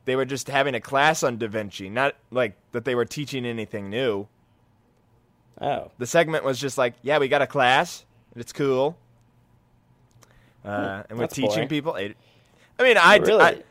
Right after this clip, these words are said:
Speaker 1: I edited it quite well, so.
Speaker 2: Well, guys, stay tuned for Zach's edit of
Speaker 1: Yeah.
Speaker 2: some class
Speaker 1: Though,
Speaker 2: on the
Speaker 1: I, I
Speaker 2: DaVinci
Speaker 1: will
Speaker 2: sixteen.
Speaker 1: say, yeah,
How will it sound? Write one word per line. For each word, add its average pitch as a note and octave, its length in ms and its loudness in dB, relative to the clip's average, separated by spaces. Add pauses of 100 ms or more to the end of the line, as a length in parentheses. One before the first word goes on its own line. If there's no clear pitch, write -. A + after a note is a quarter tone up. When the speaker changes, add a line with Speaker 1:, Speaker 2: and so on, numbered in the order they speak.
(140)
Speaker 1:
I F3+ 100 8
edited A3 360 6
it D3+ 220 4
quite D#3+ 280 6
well, C3+ 340 2 (580)
so. G2 340 -4 (960)
Speaker 2:
Well, A#2 80 -4
guys, C3 440 6
stay C3+ 340 -4
tuned C#3 440 0
for A#2+ 140 -4
Zach's A2 420 -2
edit A2+ 340 -2
of A2 140 0
Speaker 1:
Yeah. G#2 100 -2
Speaker 2:
some A2+ 200 2
class - 580 -6 (280)
Speaker 1:
Though, F#3 280 10
Speaker 2:
on G2+ 60 4
the G#2+ 140 -4
Speaker 1:
I, F3 280 8
I - 20 8
Speaker 2:
DaVinci E3+ 60 6
Speaker 1:
will G#3 160 6
Speaker 2:
sixteen. A2 420 -4
Speaker 1:
say, - 100 -20
yeah, B2 560 4